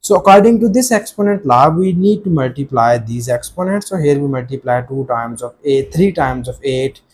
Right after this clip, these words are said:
becomes here twenty-four, minus this is four times of five is equals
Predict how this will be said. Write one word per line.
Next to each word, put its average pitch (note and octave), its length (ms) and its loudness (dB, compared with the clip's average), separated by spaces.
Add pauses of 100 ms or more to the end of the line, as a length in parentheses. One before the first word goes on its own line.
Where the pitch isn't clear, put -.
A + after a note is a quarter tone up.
(320)
becomes E3 500 0
here F#3+ 380 0
twenty-four, B2+ 920 -4
minus F3 480 0
this - 240 -6
is D3 180 -6
four E3+ 380 2
times B2+ 400 -2
of B2+ 160 -8
five C#3+ 440 2 (460)
is B2 300 -4
equals F#3 480 2